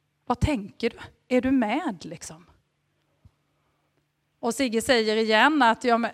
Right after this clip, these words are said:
den är verkligen jättefin. Jag gillar den jättemycket.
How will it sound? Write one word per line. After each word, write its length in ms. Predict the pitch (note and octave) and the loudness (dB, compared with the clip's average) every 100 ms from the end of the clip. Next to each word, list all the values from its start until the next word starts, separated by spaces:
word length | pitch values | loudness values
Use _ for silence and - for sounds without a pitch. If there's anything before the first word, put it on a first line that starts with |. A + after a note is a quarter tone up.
| - | -6
den 280 | A3 A3+ C#4+ | 0 4 4
är 220 | C4 G3 | 4 4
verkligen 480 | B3+ C4 - F#3 F#3 | 2 2 -2 -6 -2
jättefin. 800 | B3 - _ F#3 - G3 C4 A3 | -4 -4 _ -10 -6 -4 -4 -2
Jag 140 | A3 | -2
gillar 520 | G#3 C4+ C#4+ F3 D#3+ E3 | 2 2 2 -2 -4 0
den 260 | A3 C4 - | 0 -2 -6
jättemycket. 1120 | - G#3 A#3+ D4+ - _ F#3+ F3 E3 _ C4 | -8 -4 -4 -6 -10 _ -8 -8 -14 _ -4